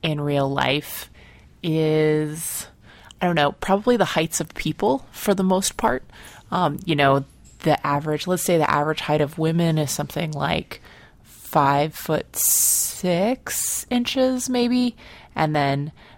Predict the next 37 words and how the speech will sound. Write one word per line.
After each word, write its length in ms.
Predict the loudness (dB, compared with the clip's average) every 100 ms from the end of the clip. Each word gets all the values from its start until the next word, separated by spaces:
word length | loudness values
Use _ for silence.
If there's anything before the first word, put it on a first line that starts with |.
| -20 -2
there's, 560 | 0 2 0 -2 -4 -2
uh, 220 | -2 -2
you 120 | 0
know, 140 | 2 4
roughly 420 | 6 4 4 2
equal 360 | 2 -2 0 2
numbers 400 | 2 2 2 0
of 140 | -2
women 340 | -2 0 -2
who 180 | -2 -4
are, 260 | -2 -2 -4 -10 -20 -18 -16 -10
you 160 | -8
know, 100 | -8
five 300 | -2 0 2
foot 160 | 0 -6
five 640 | 2 6 8 8 8 4
or 100 | 2
five 280 | 0 -2 -2
foot 200 | -6 -4
seven. 640 | 2 4 6 4 2 -2 -8 -20 -20 -12 2
There's 500 | 4 4 0 -2 -4 -6
also 480 | -2 0 2 2 2
women 280 | 2 -2 -2
who 100 | -4
are 100 | -4
five 260 | -2 -2
foot 200 | -4 -10
four 380 | -8 0 4 6
and 140 | 4 2
five 200 | 0 2
foot 140 | 0 2
eight, 260 | 2 2
but 160 | -4 -6 -8 -2
smaller 360 | 4 6 6
numbers 340 | 4 2 2 2
of 120 | 2
them. 260 | 2 0